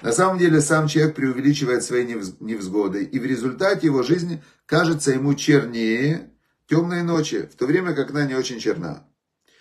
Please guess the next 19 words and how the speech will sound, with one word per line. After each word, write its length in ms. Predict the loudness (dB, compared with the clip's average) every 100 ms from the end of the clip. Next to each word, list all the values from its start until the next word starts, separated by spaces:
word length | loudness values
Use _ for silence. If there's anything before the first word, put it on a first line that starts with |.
| _ _ _ _ _ _ _ _ _ _ 4
Вот, 300 | 4 4 6
поэтому 340 | 8 8 6
он 120 | 2
говорит, 520 | 2 6 8 6 4
первое, 800 | 4 6 6 4 4 4 4 2 -4 _ _ 2
первое, 400 | 6 6 6 4
что 200 | 2 -2
нужно 380 | 0 0 0 0
сделать, 460 | 4 6 6 4
это 220 | 4 0
забыть 500 | 0 -2 6 8 8
о 100 | 4
своей 300 | 2 4 2
беде 360 | 2 0 2 2
хотя 280 | 2 0 2
бы 140 | 2
на 120 | 0
час 580 | -2 0 2 2 -2 -10 -18 _ _ -2
и 440 | 0 2 2 2